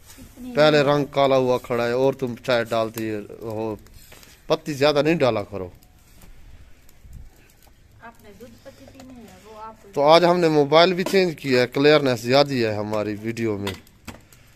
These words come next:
Speaker 2: रंग मेरा तो वैसे भी पहले भी ब्लैक था, अल्हम्दुलिल्लाह।
Speaker 1: मेरा जो है वो, हम्म, घर के काम कर करके ब्लैक भी हो गया, उसके साथ ये भी साफ मुझे धमकियाँ मिलती है कि यहाँ से चली जाओ।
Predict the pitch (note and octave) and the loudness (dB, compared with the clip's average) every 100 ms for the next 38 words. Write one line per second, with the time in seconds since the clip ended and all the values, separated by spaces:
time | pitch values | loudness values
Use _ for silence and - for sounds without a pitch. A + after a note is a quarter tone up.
0 | _ - G#2+ C#3 D3 B2+ C3+ D3 C#3 D3 | _ -8 0 2 2 2 2 4 4 2
1 | B2 C#3+ D3 C#3 C#3+ C3 C#3 D3 C#3 B2+ | 2 2 0 -2 -2 0 2 2 0 0
2 | B2+ C3+ - B2+ A#2+ A#2+ A#2 A2 G#2+ G#2 | 2 0 0 0 0 -2 -4 -4 -4 -6
3 | F#2+ - - - - _ G3+ G#3 B3+ B3 | -8 -16 -20 -20 -20 _ -20 -18 -16 -16
4 | A3+ A3+ A3 G#3 G3+ F#3+ F#3+ F#3+ G3 F#3+ | -18 -18 -20 -20 -20 -20 -20 -20 -20 -20
5 | F#3+ F#3+ F3+ G3+ G#3+ G#3+ G3+ A3 A3 A3 | -20 -20 -18 -18 -20 -20 -20 -20 -20 -20
6 | G#3 G3+ G3+ G3+ G3 F#3+ F3+ G3 G#3 G#3+ | -20 -20 -20 -20 -20 -20 -20 -20 -20 -20
7 | A3+ A#3 A3 A3+ A#3+ A#3+ - G3 - G3 | -20 -20 -20 -20 -20 -20 -20 -20 -20 -20
8 | - - F#3+ G#3+ B3 A3+ D4+ - B3 C#4+ | -20 -20 -20 -18 -18 -20 -20 -16 -14 -14
9 | C#4+ A#3+ A3+ G#3+ G#3 G#3+ G#3 G3+ G#3 - | -16 -20 -20 -20 -20 -20 -20 -20 -20 -20
10 | A3+ A#3 A#3 A3+ A3 G#3+ - C4+ A#3+ G3+ | -20 -20 -20 -20 -18 -20 -20 -20 -20 -20
11 | G3+ | -20